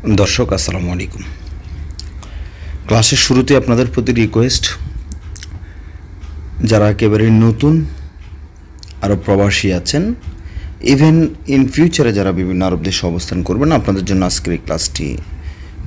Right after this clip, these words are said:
কত গুরুত্বপূর্ণ সেটা আপনি দেখার পর বুঝতে পারবেন ইনশাল্লাহ। So আমি আবার রিকোয়েস্ট করব, আপনার সময় যদি না থাকে, so আপনি Facebook-এ শেয়ার দিয়ে রাখেন, এরপর যখন সময় হবে তখন আপনি ভিডিওটি ওপেন করে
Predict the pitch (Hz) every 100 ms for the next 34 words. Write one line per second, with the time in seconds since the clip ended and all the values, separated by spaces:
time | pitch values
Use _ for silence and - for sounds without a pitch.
0 | - 113 117 - 139 104 117 151 151 -
1 | 113 92 127 - - - - - 107 95
2 | 98 - 95 85 110 113 127 - 101 85
3 | - 87 90 76 76 78 82 - 62 -
4 | - - - - - - - 123 131 117
5 | 131 139 135 143 139 - 139 143 135 127
6 | 123 120 120 143 139 139 131 104 107 127
7 | 95 131 - - - - - 110 110 104
8 | 107 104 120 113 110 120 120 120 110 113
9 | 117 113 165 170 131 120 110 101 107 107
10 | 110 104 107 117 165 127 - 80 73 117
11 | 135 92 80 87 85 78 85 82 92 151